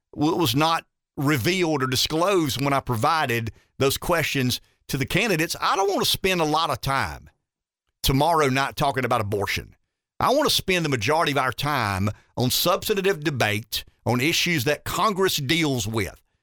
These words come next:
And, and I think there are about five or six issues that to me are front and center with what these people asking to be your next congressman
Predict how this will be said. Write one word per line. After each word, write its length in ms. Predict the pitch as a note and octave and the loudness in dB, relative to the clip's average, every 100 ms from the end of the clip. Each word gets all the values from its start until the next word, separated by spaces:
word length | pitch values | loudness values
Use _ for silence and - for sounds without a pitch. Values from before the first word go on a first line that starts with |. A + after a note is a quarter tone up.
| _ - | _ -2
And, 180 | C3 C#3+ | 0 0
and 100 | D3+ | 0
I 80 | F3 | 0
think 220 | E3+ D3+ | -2 -2
there 240 | D3 D3 | 0 2
are 380 | C#3 D3 C3+ C3 | 2 2 2 0
about 280 | C#3 C3 - | 0 -2 -2
five 340 | D#3 E3 F#3+ | -2 0 0
or 80 | D3+ | 0
six 340 | C3 F3+ F3+ C#3+ | 0 0 -2 -2
issues 600 | B2+ - A#2 A2+ A2 - - _ _ | -2 0 0 0 0 -4 -12 _ _
that 180 | C3+ - | -2 0
to 100 | C#3 | 0
me 180 | D3+ F3 | 2 2
are 60 | |
front 300 | C3+ C#3+ D#3+ | 0 0 0
and 80 | C3 | 0
center 460 | - D#3 D#3 A#2 A2 _ _ | 0 0 0 0 -2 _ _
with 120 | B2+ A2+ | -2 2
what 280 | C3+ F3 C3 | 2 2 0
these 420 | A#2+ F#3+ G3 - | -2 0 0 0
people 440 | - D#3 D3+ D3+ | 0 0 0 -2
asking 320 | C#3 D#3+ - D3 | 0 -2 0 0
to 60 | |
be 100 | C#3+ | 2
your 140 | C3+ B2 | 2 2
next 220 | B2+ - | 0 -2
congressman 640 | D3+ G3+ D#3 C3+ A2+ A2+ | -2 0 0 -2 0 0